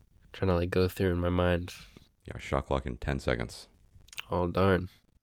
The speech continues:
Speaker 1: Um, the Lego Movie?
Speaker 2: No.
Speaker 1: Oh, really? Hmm.
Speaker 2: Okay, I'll go through the full ten with you. So number ten was Zootopia.
Speaker 1: Oh,
Speaker 2: Nine's
Speaker 1: okay.
Speaker 2: Finding Dory.
Speaker 1: Really?
Speaker 2: Eight's Despicable Me three.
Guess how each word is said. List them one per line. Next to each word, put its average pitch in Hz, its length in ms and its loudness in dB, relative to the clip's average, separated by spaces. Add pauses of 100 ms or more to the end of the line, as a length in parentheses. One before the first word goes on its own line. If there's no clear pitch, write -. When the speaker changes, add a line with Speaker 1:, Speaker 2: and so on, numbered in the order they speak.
Speaker 1:
Um, 120 720 2 (680)
the 95 80 0
Lego 95 280 4
Movie? 131 420 4 (380)
Speaker 2:
No. 64 240 2 (640)
Speaker 1:
Oh, 104 260 4
really? 110 380 -2 (280)
Hmm. 107 240 2
Speaker 2:
Okay, 64 180 0 (280)
I'll 71 80 -2
go 71 100 2
through 65 160 -4
the - 60 -16
full 67 140 0
ten 64 200 -4
with 57 120 -4
you. 57 120 -6 (100)
So 62 300 -2 (100)
number 67 180 -4
ten 69 280 0
was 65 420 -6
Zootopia. 65 460 -2 (280)
Speaker 1:
Oh, 113 300 2
Speaker 2:
Nine's 65 160 0
Speaker 1:
okay. 95 140 -2
Speaker 2:
Finding 64 440 -4
Dory. 62 360 0 (320)
Speaker 1:
Really? 104 360 4
Speaker 2:
Eight's 71 240 -2
Despicable 67 380 -2
Me 67 140 2
three. 64 340 -2